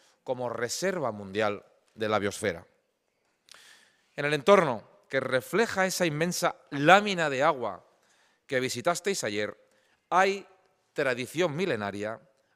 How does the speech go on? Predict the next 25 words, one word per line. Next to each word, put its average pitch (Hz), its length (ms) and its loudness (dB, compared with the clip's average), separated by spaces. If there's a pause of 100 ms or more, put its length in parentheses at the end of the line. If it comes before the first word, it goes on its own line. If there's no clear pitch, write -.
(120)
hay 170 400 2 (200)
patrimonio 127 480 -4
cultural, 101 580 -4 (1000)
hay 139 140 4
vida. 101 300 -4 (1160)
Los 135 120 0
valencianos 151 720 4 (420)
no 147 240 4
somos 165 480 4
indiferentes, 147 1040 -2 (360)
ni 127 120 -12
lo 123 100 -2
seremos 139 400 -2
jamás, - 560 -4 (520)
a 120 100 0
lo 123 160 2
que 127 120 -2
allí 156 220 -2
ha 180 60 6
ocurrido, 160 640 -2 (440)
a 107 60 -8
lo 113 160 -6
que 127 140 -8
allí 151 340 -10 (260)
ocurre, 160 580 -6